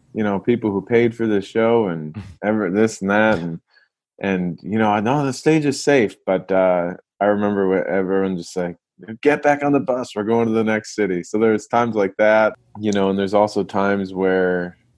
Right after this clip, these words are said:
Speaker 1: you know, I remember, like, one of my very first gigs with him, I, so nervous. I, I came in on a shout chorus, like, a couple beats ahead, and I played the whole shout chorus two beats above the band. And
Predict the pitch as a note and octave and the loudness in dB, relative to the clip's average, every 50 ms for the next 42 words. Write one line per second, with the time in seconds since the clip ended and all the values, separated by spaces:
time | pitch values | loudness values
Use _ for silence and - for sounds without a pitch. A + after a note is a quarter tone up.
0 | _ _ _ _ - G#2 G2 G2 G2 G2 G2 F#2+ G2+ G2 G2 F#2+ F#2+ F#2+ F#2 - | _ _ _ _ -4 -2 0 2 2 2 2 2 0 -2 0 2 2 2 2 2
1 | F#2 F#2+ F#2+ F2+ G2 G2+ G2 F#2+ F#2+ F#2 F2+ G2 F#2+ F#2 F#2 - - F#2+ G2 F#2+ | 0 0 0 0 -2 -2 0 0 0 0 2 2 2 2 2 0 -2 -2 -2 -2
2 | - _ - F#2+ F2+ F2 E2+ F2+ F2+ F2 F2 F2 E2+ E2+ E2+ - - _ _ _ | -4 _ -2 -2 0 0 -2 -2 -2 -2 -2 -2 -2 -2 -4 -6 -8 _ _ _
3 | _ _ _ _ _ _ _ _ - - G#2+ G2 F#2 F2+ F#2 F#2+ G2 G2 F#2 F#2 | _ _ _ _ _ _ _ _ -6 -2 0 2 2 2 4 4 4 4 2 0
4 | F2+ - E2 D#2+ - _ _ - - F2+ - - - G2 G2 G2 G2 G2 G2 F#2+ | -2 -2 -6 -6 -6 _ _ -6 -6 -6 -4 -4 -2 0 0 2 2 2 0 0
5 | F#2 F2+ F2 - - F#2+ F#2 F#2+ F#2+ F#2+ - - F2+ E2 D#2 E2 - - - F2 | 0 -2 -6 -2 2 2 2 2 2 -2 -2 -2 -2 -2 -2 -4 -6 -8 -6 -2
6 | F2 E2+ E2 D#2+ D#2+ - - - - _ _ - A2 G2 F2+ F#2+ E2 D#2 G2 F#2 | -2 -2 -2 -2 -6 -8 -16 -20 -20 _ _ -4 -2 0 0 -2 -2 2 2 2
7 | F#2 F2+ - - - - - - - _ _ _ _ _ _ _ _ - G2 F#2 | 2 0 -4 -14 -18 -18 -18 -20 -20 _ _ _ _ _ _ _ _ -2 -2 0
8 | F#2 F#2+ F#2+ F#2+ F#2 F2+ E2+ E2+ E2 E2+ - - G2+ G2 F2 F2 - - - - | 2 2 2 2 2 2 0 -4 -6 -8 -4 0 0 0 2 0 -4 -4 -2 0
9 | G2+ G#2 G2+ G#2 G2+ G2 G2 F#2+ - _ _ _ - - G2+ F#2 F#2+ F2+ - - | 2 4 4 4 2 0 -2 -4 -8 _ _ _ -6 0 2 4 4 2 0 -4
10 | - F2+ E2+ D#2+ D2+ E2 - - - - - - - _ _ _ _ _ - - | -8 -6 -4 -4 -4 -6 -8 -12 -20 -20 -20 -20 -20 _ _ _ _ _ -20 -20
11 | _ _ _ _ - G#2+ G2+ F#2+ G#2+ G#2 F#2+ G2 D#2+ - G2 F#2+ F#2+ F#2 G2 F2+ | _ _ _ _ 0 2 4 4 2 2 2 -2 -2 2 2 2 2 2 -2 -2
12 | D#2+ G2+ G2+ G2+ G2 F#2+ F#2 F2+ F2 | 0 2 2 2 2 0 -2 -4 -6